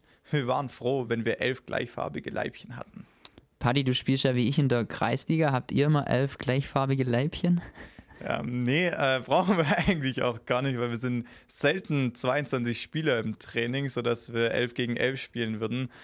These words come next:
Speaker 1: Ähm, genau, aber ich glaub, wir hätten auch nicht wirklich elf gleichfarbige Leibchen, wenn dann so ein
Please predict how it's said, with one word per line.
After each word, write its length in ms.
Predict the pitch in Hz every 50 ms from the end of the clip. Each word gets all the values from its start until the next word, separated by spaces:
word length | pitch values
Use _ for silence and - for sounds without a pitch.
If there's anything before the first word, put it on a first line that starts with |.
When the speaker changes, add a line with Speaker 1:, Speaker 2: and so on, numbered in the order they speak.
| - - - - - _ -
Speaker 1:
Ähm, 600 | 120 123 127 123 127 127 123 123 123 120 113 110 - - - -
genau, 320 | - 117 117 120 131 127
aber 480 | 117 - 113 113 120 120 117 113 110 -
ich 100 | 113 113
glaub, 200 | - 120 113 110
wir 80 | 113 107
hätten 440 | 101 127 135 - - 101 98 98
auch 140 | - 110 104
nicht 180 | 101 107 104 104
wirklich 300 | 107 101 110 107 107 -
elf 260 | 104 104 98 - -
gleichfarbige 580 | - 113 107 104 107 - 110 113 110 110 107 110
Leibchen, 440 | 113 107 107 110 - - 113 117
wenn 120 | 113 113 113
dann 180 | 110 107 113
so 180 | - 113 110 104
ein 240 | 104 104 104 104